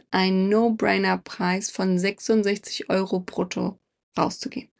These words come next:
Hatte ich vorher never ever. Eine, für eine neunzig Minuten Business Class sechsundsechzig Euro gab's bei mir noch nie so günstig.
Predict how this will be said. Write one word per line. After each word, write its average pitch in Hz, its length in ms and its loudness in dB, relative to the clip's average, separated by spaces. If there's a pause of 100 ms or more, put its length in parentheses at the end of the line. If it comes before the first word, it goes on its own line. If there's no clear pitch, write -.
(160)
Hatte 247 200 2
ich 220 120 -4
vorher 202 360 0 (300)
never 202 480 6
ever. 226 340 4 (840)
Eine, 196 380 6
für 190 160 0
eine 190 460 4
neunzig 208 520 4
Minuten 202 760 2 (680)
Business 214 500 4
Class 180 480 2
sechsundsechzig 185 800 -2
Euro 180 480 0 (400)
gab's - 300 2
bei - 160 2
mir 180 380 2
noch 180 280 0
nie 202 460 2 (120)
so 180 540 2 (380)
günstig. - 640 -2